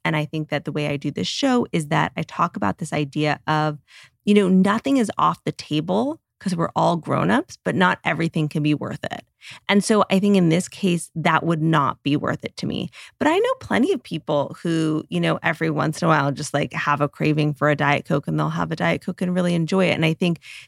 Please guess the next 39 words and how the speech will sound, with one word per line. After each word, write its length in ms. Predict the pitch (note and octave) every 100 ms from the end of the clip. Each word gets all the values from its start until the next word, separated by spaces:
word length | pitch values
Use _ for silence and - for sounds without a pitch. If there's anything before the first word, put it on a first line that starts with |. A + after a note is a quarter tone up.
| -
taking, 400 | G#3 F#3+ G3+ F#3+
in 160 | E3+
some 220 | D#3+ F3+
cases, 420 | F3+ E3+ - E3 D#3
these 240 | D#3 D#3
calculated 840 | - - E3 D#3 E3 D#3+ D3+ C#3+ -
risks. 480 | - - - - - - -
It 140 | - -
came 240 | - G3+
up 160 | F3+ F3+
again 400 | E3 E3+ E3 E3
when 140 | D#3+
we 120 | D#3+
did, 240 | D3+ D#3+ D3+
like, 220 | D3 -
the 80 | C#3
dental 320 | D3+ D3 D3+
hygiene 500 | - C#3+ D3 D3+ D3+
episode. 580 | D3 D#3 D3+ D#3 D3 D3 - - _
I'm 140 | F3+ E3+
super 640 | - - - F3 D#3 C#3+
into 280 | - D#3 D#3+
dental 300 | D3+ D3 D#3+
hygiene. 360 | D#3+ D3 D#3
If 140 | D3+ -
you 80 |
wanna 180 | D3+ D3+
hear 160 | D#3 D#3+
me, 120 | D3
like, 140 | C#3+
nerd 640 | C#3+ D3+ D3 D3 D3 D3 C#3+ -
out 420 | B2+ B2+ - - -
on 180 | D#3
my 140 | D3 C#3+
teeth 380 | - D3 C#3+ D3 -
and, 180 | D3
like, 260 | D3 C#3+ - _ _ _
keeping 360 | - E3+ D#3 D3+
them 340 | D3 D3 E3